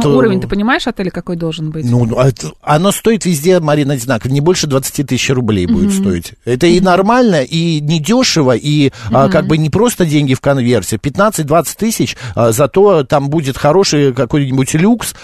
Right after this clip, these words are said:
Speaker 2: а, номер в отеле. Вот в, в Сити, например, в гостинице, я знаю, вот у меня, а, дарили недавно, а,
Speaker 1: Мгм.
Speaker 2: а, знакомые. Вот кто нам звонит? Что-то хотят сказать миру?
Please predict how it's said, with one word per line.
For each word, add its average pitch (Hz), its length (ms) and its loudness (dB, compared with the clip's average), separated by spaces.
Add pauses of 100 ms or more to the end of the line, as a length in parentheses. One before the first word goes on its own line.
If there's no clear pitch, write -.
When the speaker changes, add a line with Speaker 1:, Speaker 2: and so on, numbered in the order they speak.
(140)
Speaker 2:
а, 127 200 4
номер 151 320 2
в 131 60 2
отеле. 147 520 2
Вот 127 540 0
в, 135 220 -4
в - 60 -6
Сити, - 500 -2
например, 127 420 0
в 107 60 -2
гостинице, 123 640 -2
я 110 180 2
знаю, 110 320 0
вот 110 180 -2
у 110 60 -4
меня, 113 240 -2 (200)
а, 113 220 2
дарили 135 460 0
недавно, 113 560 -2 (200)
а, 110 200 2
Speaker 1:
Мгм. 117 240 -2
Speaker 2:
а, 113 160 0
знакомые. 110 680 0 (260)
Вот 143 100 2
кто 214 220 0
нам 156 120 -2
звонит? 135 400 0
Что-то - 300 -4
хотят 147 340 -2
сказать 160 440 0
миру? 196 400 0